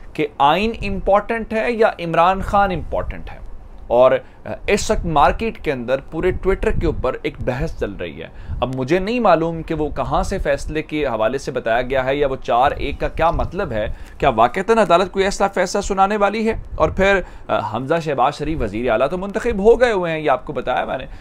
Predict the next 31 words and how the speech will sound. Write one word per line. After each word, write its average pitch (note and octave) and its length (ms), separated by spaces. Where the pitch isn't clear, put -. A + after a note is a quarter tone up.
लेकिन D#3 420
वज़ीर A2+ 360
आला E3 200
मुंतखब D3 540
होने C3+ 240
के D3+ 140
बाद G#2+ 340
जो C3 240
सोशल D#3 420
मीडिया C3+ 360
के B2+ 120
ऊपर C3+ 180
एक C3 60
तूफ़ान D3+ 380
आया B2 200
हुआ G2 300
है E2 220
और - 280
लोग D3+ 260
कह D#3 120
रहे D3 260
हैं C#3 220
कि F#3 80
मौलाना C#3 360
फजलुर A2+ 340
रहमान A#2+ 340
के D3 300
सदर C3 300
बनने D3 380
और, D#3 240
अ, C3+ 140